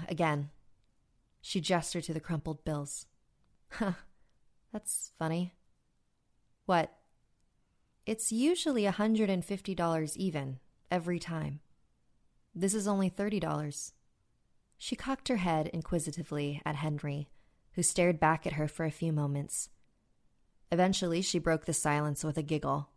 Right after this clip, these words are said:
"All right, well, you take care now. I hope you have a good rest of your night."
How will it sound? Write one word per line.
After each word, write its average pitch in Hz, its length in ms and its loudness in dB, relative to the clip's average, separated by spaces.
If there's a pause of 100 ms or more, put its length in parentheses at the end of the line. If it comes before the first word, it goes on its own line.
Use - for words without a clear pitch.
(960)
"All 220 140 4
right, 175 260 4
well, 185 380 2 (120)
you 180 140 0
take 220 220 2
care 294 180 2
now. 202 320 4 (720)
I 170 60 2
hope 190 240 2
you 180 80 2
have 160 180 4
a 156 60 -2
good 147 200 -2
rest 147 300 0
of 143 100 -4
your 147 120 -6
night." 147 440 -6